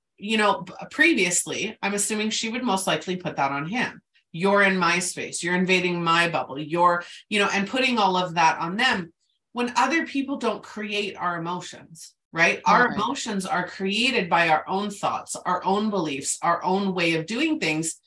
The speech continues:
Speaker 2: Hundred
Speaker 1: And when
Speaker 2: percent.
Speaker 1: people come in and, and kind of trigger those, we instantly go to blame those other people, but it's not them. It's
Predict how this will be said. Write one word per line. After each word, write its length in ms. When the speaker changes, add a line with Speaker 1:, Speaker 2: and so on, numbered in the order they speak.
Speaker 2:
Hundred 240
Speaker 1:
And 80
when 160
Speaker 2:
percent. 120
Speaker 1:
people 180
come 160
in 220
and, 260
and 180
kind 220
of 80
trigger 480
those, 540
we 180
instantly 640
go 140
to 40
blame 320
those 200
other 240
people, 340
but 140
it's 180
not 400
them. 540
It's 260